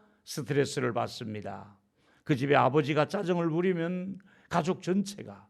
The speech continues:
혹은 어머니가 짜증을 부리면 아이들 전체가. 그러다 보니까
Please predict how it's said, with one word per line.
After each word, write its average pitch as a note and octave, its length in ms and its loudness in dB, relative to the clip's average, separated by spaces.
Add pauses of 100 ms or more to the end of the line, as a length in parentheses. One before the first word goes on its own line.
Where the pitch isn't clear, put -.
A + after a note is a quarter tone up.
(300)
혹은 D3+ 220 8
어머니가 F3+ 480 8
짜증을 F#3+ 400 4
부리면 F3 460 2 (180)
아이들 F#3+ 400 6
전체가. D3+ 680 -2 (220)
그러다 G3+ 240 6
보니까 E3+ 380 2